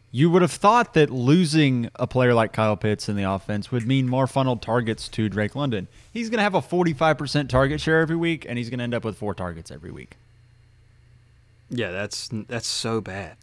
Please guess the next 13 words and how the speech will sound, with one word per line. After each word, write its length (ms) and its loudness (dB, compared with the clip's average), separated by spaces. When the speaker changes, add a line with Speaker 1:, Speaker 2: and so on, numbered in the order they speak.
Speaker 2:
It's 260 -6
so 180 4
Speaker 1:
<laughs> 1160 -18
Speaker 2:
bad. 100 -4
Speaker 1:
So 320 0
rip, 420 2
uh, 300 0
Kyle 300 4
Pitts, 260 2
pour 240 2
one 160 4
out. 240 2
But 80 -8